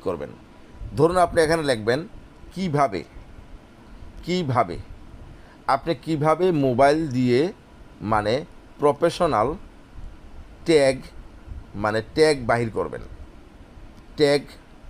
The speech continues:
দেখেন ট্যাগ বানাবেন।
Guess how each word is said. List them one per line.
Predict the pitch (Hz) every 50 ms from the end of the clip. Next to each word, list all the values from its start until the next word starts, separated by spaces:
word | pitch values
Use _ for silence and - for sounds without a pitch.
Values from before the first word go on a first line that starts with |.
| - - - - - - - - 90
দেখেন | 104 95 110 110 135 156 - - - - - - - - - - - - - - - - - - - - - - - -
ট্যাগ | - 147 135 131 135 127 - - - - - - - - - - - - - - - - - - - - - - - - - - - - 113 117 123
বানাবেন। | 143 147 143 123 104 90 85